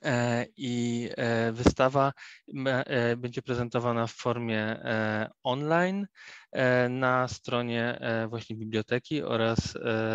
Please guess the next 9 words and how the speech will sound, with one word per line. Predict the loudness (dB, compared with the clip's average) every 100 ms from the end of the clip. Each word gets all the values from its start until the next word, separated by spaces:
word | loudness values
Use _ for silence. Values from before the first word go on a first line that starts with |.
| 0 -4
n-, | -8 -12 -16 -16 -12 -8 -8
stronie | -4 0 0 0
Goethe | -2 -2 -2
Institut. | -4 -8 -6 -6 -6 -18 -14 -14 -14 -8 -2
I | 2 2 2 2
jest | 2 4
to | 2 4
wystawa, | 2 4 2
która | 2 2 2 4 0